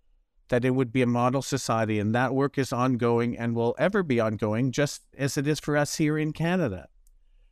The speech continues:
that we should always aspire f-, for it to be better, to be improved. And so the risk is that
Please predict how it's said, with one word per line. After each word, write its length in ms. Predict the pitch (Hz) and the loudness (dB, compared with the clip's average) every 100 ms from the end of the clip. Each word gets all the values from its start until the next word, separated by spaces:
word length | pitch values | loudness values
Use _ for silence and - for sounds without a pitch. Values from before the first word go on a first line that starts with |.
| _ | _
that 160 | - 123 | 0 2
we 100 | 131 | 2
should 200 | 120 123 | 0 0
always 360 | 117 135 143 - | 2 2 0 -2
aspire 640 | - - 131 147 147 143 - | -2 0 2 2 0 -2 -10
f-, 260 | - - | -20 -20
for 360 | - 147 139 - | -2 2 2 0
it 300 | 127 135 _ | 0 -2 _
to 160 | - 135 | -2 0
be 360 | 127 135 135 131 - | 2 4 2 -2 2
better, 460 | 160 160 104 78 _ | 2 4 0 -4 _
to 240 | - 127 117 _ | -4 -4 -4 _
be 160 | 131 131 | 0 2
improved. 680 | 120 - 127 110 95 - - _ _ - | 2 2 2 2 -2 -10 -20 _ _ -6
And 240 | 123 113 | -2 -2
so 480 | - 139 123 123 120 _ - | 0 2 4 2 -2 _ -4
the 120 | 131 | -2
risk 600 | 117 147 208 - - - _ _ - | 2 4 2 -2 -8 -10 _ _ -2
is 480 | 147 139 135 - - - | 0 0 -2 -6 -14 -12
that 560 | 123 107 123 127 120 | -8 0 2 2 0